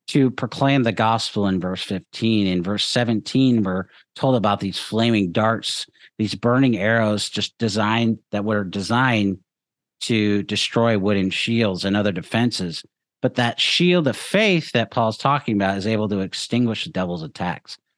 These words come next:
And so the spiritual nature of the church's resources are no more plain than in its reliance on the word of God, which is the only offensive weapon mentioned in the list of this spiritual,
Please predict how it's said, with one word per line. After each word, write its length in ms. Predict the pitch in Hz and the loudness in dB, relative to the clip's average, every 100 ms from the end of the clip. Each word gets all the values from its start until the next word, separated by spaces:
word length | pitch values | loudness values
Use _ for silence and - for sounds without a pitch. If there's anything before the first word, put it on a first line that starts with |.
| _ _ - | _ _ -4
And 120 | 127 | -2
so 340 | - 143 135 | 2 2 2
the 160 | - 123 | 0 -2
spiritual 580 | - 170 170 165 151 120 | 0 2 2 2 2 2
nature 340 | 123 123 123 | 2 2 0
of 80 | 101 | 0
the 80 | 104 | -2
church's 520 | - 127 117 107 92 | -2 -4 -2 -4 -2
resources 680 | 110 113 90 82 87 87 - | -2 -2 -4 -6 -6 -8 -6
are 140 | 95 | -2
no 260 | 104 110 127 | 0 2 2
more 200 | 127 110 | 2 0
plain 500 | - 113 107 98 90 - - _ | -2 0 0 0 -2 -10 -20 _
than 220 | 104 113 | -2 2
in 100 | 117 | 2
its 220 | 107 - | 0 -2
reliance 600 | 104 101 104 123 123 107 - | -4 0 2 2 2 0 -4
on 320 | 104 110 123 | 0 2 2
the 60 | 104 | 0
word 260 | 95 98 | 0 -2
of 140 | 101 - | -2 -2
God, 340 | 131 123 87 - - - | 0 0 -2 -8 -20 -6
which 180 | - 131 | -2 2
is 120 | 147 | 2
the 120 | 147 - | 2 2
only 240 | 135 143 139 | 4 4 4
offensive 600 | 117 120 123 117 - 87 | 2 0 2 0 -2 -2
weapon 420 | 104 107 101 92 | 0 0 0 0
mentioned 540 | 95 98 - 90 92 | 0 0 -2 -2 -2
in 240 | 78 95 92 | -2 -2 -2
the 80 | 87 | -2
list 340 | 95 95 - | -2 -4 -6
of 80 | 90 | -6
this 160 | 90 | -6
spiritual, 880 | - - 90 85 87 82 - 87 - | -6 -4 -6 -4 -8 -8 -10 -12 -14